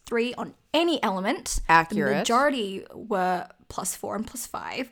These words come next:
Speaker 1: also accurate. And, oh, the choreography is, and Jason is sublime. He did a triple flip,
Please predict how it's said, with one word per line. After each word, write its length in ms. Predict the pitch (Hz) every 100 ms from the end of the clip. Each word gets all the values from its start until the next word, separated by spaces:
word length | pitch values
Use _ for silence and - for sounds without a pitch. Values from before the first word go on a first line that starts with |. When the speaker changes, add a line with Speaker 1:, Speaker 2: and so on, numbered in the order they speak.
| _ -
Speaker 1:
also 420 | 165 180 220 233
accurate. 720 | 202 190 - 165 214 311 - - - - - - - _ -
And, 520 | 214 208 208 202 190 - _ _ _ 247
oh, 240 | 220 175
the 140 | 214
choreography 760 | 214 - 233 233 226 233 233 226
is, 500 | 208 185 180 180 - - _ 233
and 260 | 220 233
Jason 460 | 220 175 185 202 185
is 240 | 185 180
sublime. 640 | - 180 180 156 123 120 180
He 140 | 196 208
did 140 | 196
a 80 | 170
triple 260 | - -
flip, 280 | - 277 262